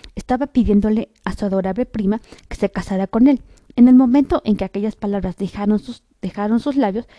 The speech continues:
Paridamia apareció con una sonrisa de triunfo en la carroza de la reina de las hadas, ya que para entonces todos sabían de su gran éxito y habían de-,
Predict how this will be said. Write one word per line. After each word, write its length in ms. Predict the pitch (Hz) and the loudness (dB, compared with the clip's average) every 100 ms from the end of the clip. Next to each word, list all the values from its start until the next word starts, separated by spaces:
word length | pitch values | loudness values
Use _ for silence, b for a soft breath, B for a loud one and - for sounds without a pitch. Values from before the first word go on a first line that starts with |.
| b b - | b b -6
Paridamia 440 | 214 208 247 302 - | -4 2 2 2 -2
apareció 460 | - 202 196 220 | -6 -4 -4 -6
con 140 | - 226 | 0 0
una 80 | |
sonrisa 360 | - 196 214 277 | 0 -2 0 -2
de 120 | 226 | -4
triunfo 400 | 196 208 185 185 _ _ | -4 -6 -6 -8 _ _
en 140 | 208 196 | -2 -2
la 80 | |
carroza 400 | 190 185 196 269 | -4 -8 -6 -6
de 100 | 214 | -6
la 80 | 190 | -6
reina 240 | 180 185 180 | -4 -6 -4
de 100 | 180 | -6
las 200 | 190 262 | -4 -4
hadas, 240 | 208 - B B B B _ - | -4 -8 B B B B _ -6
ya 120 | 220 | -6
que 140 | - 220 | -4 -6
para 220 | 196 208 | -4 -2
entonces 440 | 240 226 - - - _ | -2 -2 -4 -10 -14 _
todos 280 | - 214 247 | -2 -2 0
sabían 340 | - 262 240 240 | -2 -2 0 0
de 80 | |
su 140 | - 196 | -2 -4
gran 260 | 208 254 | 0 2
éxito 380 | 240 - 190 233 B B B | 2 -2 -8 -10 B B B
y 80 | - | -6
habían 240 | 202 226 247 | -4 2 2
de-, 240 | 277 | 0